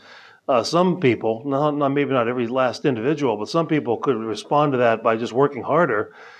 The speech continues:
because they don't want their standard of living to decline. So the government taxes me more while I work an extra ten hours a week so that I can maintain my standard of living. I don't wanna have to take my, uh, my, my kid out of private school and put him in the public school disaster or so,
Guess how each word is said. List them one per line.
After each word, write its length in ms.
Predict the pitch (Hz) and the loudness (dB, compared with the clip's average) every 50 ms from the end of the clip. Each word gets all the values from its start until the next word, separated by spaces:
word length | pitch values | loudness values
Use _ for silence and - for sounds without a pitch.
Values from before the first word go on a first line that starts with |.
| - _ _ - | -20 _ _ -14
because 340 | 135 - - 131 120 110 101 | -4 0 2 2 2 2 2
they 100 | 123 123 | 2 4
don't 160 | 127 135 131 | 4 4 4
want 160 | 131 123 127 | 2 0 0
their 120 | - 120 104 | 0 -4 -6
standard 420 | - - - 135 127 117 110 110 | -2 0 2 2 2 2 0 0
of 60 | 104 | 2
living 260 | 110 143 151 160 135 | 2 2 2 2 0
to 80 | - 131 | 0 -2
decline. 640 | 98 98 - - 127 104 92 90 95 110 113 107 | -6 -6 -4 -2 -2 0 0 -2 -2 -4 -6 -8
So 220 | - - 135 120 110 | -6 -2 0 0 0
the 80 | 104 | 0
government 360 | 101 110 120 127 131 123 110 - | 0 2 2 2 2 0 -2 0
taxes 380 | - 135 131 127 - 143 123 | 2 2 2 0 -2 -6 -6
me 100 | 113 110 | -4 -4
more 420 | 104 101 101 107 113 120 117 - - - - - _ _ | -2 -2 0 2 2 2 0 -2 -8 -20 -20 -20 _ _
while 160 | - 123 117 | 0 2 4
I 80 | 117 113 | 4 4
work 280 | 110 117 123 127 - | 4 2 2 2 0
an 80 | 120 110 | -2 -2
extra 260 | 117 113 - - 117 | -4 -4 -4 -6 -6
ten 240 | - - - 131 113 | -4 -2 0 2 2
hours 280 | 110 110 110 110 107 | 4 4 4 4 2
a 60 | 98 98 | 2 2
week 340 | 104 127 131 120 - - | 2 2 2 0 -2 -6
so 120 | - - 117 | -6 -4 -4
that 120 | 101 101 101 | -2 -2 -2
I 60 | 98 | -4
can 180 | - 113 104 | -4 -4 -4
maintain 480 | 110 113 113 107 110 - 135 123 117 110 | -2 -2 -2 -2 -2 -2 0 0 0 0
my 120 | 104 101 | -2 -4
standard 400 | 95 - - - 131 117 113 104 | -4 -2 0 0 0 0 -2 -4
of 100 | 107 107 | -4 -2
living. 480 | 107 131 135 123 120 113 110 110 104 101 - - - - - - - | 0 2 2 2 2 0 0 -2 -4 -6 -10 -18 -20 -20 -20 -4 0
I 80 | 139 | 0
don't 140 | 120 120 117 | 2 2 2
wanna 140 | 117 113 110 | 2 2 0
have 100 | 117 110 | 0 -2
to 100 | - 113 | -4 -6
take 320 | - - 139 123 - - | -4 0 0 0 0 0
my, 260 | - 127 113 107 101 98 - _ _ _ | -2 -2 0 0 -2 -4 -8 _ _ _
uh, 160 | 170 147 123 | -4 -2 -2
my, 320 | 110 110 104 101 101 101 98 - | -2 -2 -2 -2 -4 -6 -8 -6
my 180 | 147 135 113 | -4 -4 -4
kid 320 | 101 - - - 143 135 113 | -4 -8 -4 -2 0 2 2
out 160 | 113 104 107 | 2 0 0
of 140 | 101 101 - | 0 -2 -2
private 340 | - 123 120 113 110 104 - | 0 2 2 2 0 -2 -6
school 380 | - - - 131 110 107 110 | -6 -4 -2 -2 0 -2 -2
and 120 | 104 95 - | -4 -4 -4
put 140 | - 135 | -4 -2
him 80 | 117 107 | -2 -2
in 100 | 107 101 | -4 -4
the 80 | 101 95 | -6 -6
public 360 | - - 127 120 113 104 - | -4 -2 -2 -2 -2 -6 -10
school 340 | - - - 143 139 120 117 | -14 -8 -6 -4 -4 -4 -4
disaster 720 | 110 104 95 107 104 104 101 - - - 123 113 107 98 | -6 -4 -2 0 0 0 0 -2 -4 -6 -4 -4 -4 -4
or 60 | 98 | -6
so, 200 | 90 - 123 117 | -6 -6 -8 -8